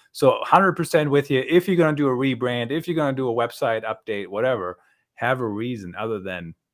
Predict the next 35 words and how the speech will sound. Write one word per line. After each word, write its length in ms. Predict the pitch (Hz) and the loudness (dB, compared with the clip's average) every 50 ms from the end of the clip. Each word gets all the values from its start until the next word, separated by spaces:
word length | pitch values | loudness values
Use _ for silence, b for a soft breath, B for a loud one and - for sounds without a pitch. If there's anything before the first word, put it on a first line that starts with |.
| _ _ - | _ _ -8
we're 60 | 92 | -6
looking 260 | 92 110 110 - 110 | -6 -8 -10 -10 -12
for 100 | 95 - | -14 -16
something 420 | 90 - - 98 95 95 - 85 82 | -16 -12 -12 -10 -10 -10 -12 -12 -12
to 100 | - 85 | -12 -10
do. 200 | 80 80 69 69 - _ - | -10 -10 -12 -14 -12 _ -8
But 100 | 104 92 | -6 -4
I 100 | 98 101 | -4 -4
know 180 | 104 107 104 | -4 -4 -4
that 180 | 107 98 87 - _ _ | -4 -4 -6 -8 _ _
happens 640 | - - 95 85 - - - 82 78 - - - _ _ _ _ - | -10 -6 -6 -6 -6 -8 -12 -16 -16 -18 -20 -20 _ _ _ _ -12
as 240 | 92 87 87 - 101 | -10 -10 -10 -10 -8
well. 260 | 98 95 85 73 - b b b b b b b b b | -4 -4 -4 -6 -8 b b b b b b b b b
Uh, 160 | 120 123 - - - _ _ _ - | -2 -2 -2 -4 -8 _ _ _ -14
C 240 | - - - 208 | -8 0 2 4
M 120 | 208 190 180 | 6 6 8
O 280 | 170 170 170 175 - - | 6 6 6 2 -2 -6
huddles 520 | - - 156 156 151 147 143 147 147 - | -4 0 0 2 2 0 -2 -4 -6 -6
dot 260 | - - 135 123 - | -4 -2 -2 -2 -4
com 320 | - - 143 127 120 123 120 | -4 -4 -2 -2 -2 -4 -6
came 240 | - - 139 127 117 | -6 -6 -6 -4 -4
up 140 | 110 - | -4 -6
a 40 | - | -8
couple 300 | - - 165 165 185 165 | -8 -6 -6 -4 -4 -6
times 380 | - - 139 117 107 104 101 - | -6 -6 -6 -6 -6 -6 -8 -8
here. 200 | - 120 104 104 | -6 -6 -6 -4
Give 200 | 110 139 139 131 | -4 -6 -6 -6
us 100 | 123 - | -6 -10
a 40 | 113 | -8
quick 200 | - 139 127 - | -8 -6 -4 -4
overview 420 | 123 117 117 120 110 110 107 107 | -4 -4 -4 -4 -6 -4 -4 -4
of 60 | 101 | -4
what 180 | 104 104 101 - | -4 -4 -4 -2
that 200 | - 95 90 92 | -2 -2 -2 -4
is. 320 | 87 78 80 - - - | -6 -8 -10 -14 -18 -20